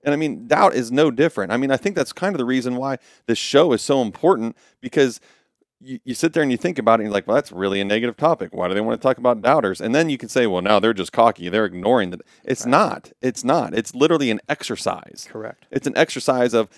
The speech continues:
Speaker 1: I'm taking information in, I'm taking what's useful, and I'm discarding what is
Speaker 2: Yeah.
Speaker 1: not.
Speaker 2: Yeah, Mark, y-, and you said something that it would be very easy for s-, individuals out there to be like, "Wow, these guys just wanna blow their own smoke." And, and I'm gonna be the first to say it.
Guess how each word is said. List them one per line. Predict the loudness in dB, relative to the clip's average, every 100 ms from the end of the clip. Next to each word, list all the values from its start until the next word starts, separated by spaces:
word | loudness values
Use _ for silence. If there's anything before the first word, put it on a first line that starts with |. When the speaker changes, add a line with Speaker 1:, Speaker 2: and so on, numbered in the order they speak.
| -12
Speaker 1:
I'm | -10
taking | -2 -2 -2 -4
information | -4 -4 -4 -4 -4 -6
in, | -6 -6 -10 _ _
I'm | -4 -4 -8 _ _ _
taking | 0 0 0 2
what's | 2 0
useful, | -6 -4 -2 -2 -2 -2 0
and | -2
I'm | 0
discarding | -2 -4 4 6 6 2 -4
what | -6
is | -6
Speaker 2:
Yeah. | -8
Speaker 1:
not. | -8 -8 -12 _ _ _ _ _ _ _ _
Speaker 2:
Yeah, | -4 -2
Mark, | -4 -6 -10
y-, | -14
and | -10
you | -8
said | -4 -4
something | -4 -6 -8 -8
that | -8
it | -8
would | -12
be | -10
very | -6 -6 -8
easy | -10 -14
for | -16
s-, | -18
individuals | -14 -12 -12 -14 -12
out | -12 -10
there | -14 -16
to | -16
be | -12
like, | -12 -10
"Wow, | -12
these | -14 -16
guys | -14 -14 -14 _ _ _ -20
just | -12
wanna | -10
blow | -8 -6 -6
their | -6
own | -10
smoke." | -12 -8 -6 -8 _ -14
And, | -14 -14 -20 _
and | -10 -6
I'm | -4 -4
gonna | -4
be | -4
the | -8
first | -8 -8 -8
to | -12
say | -2 2 2
it. | 0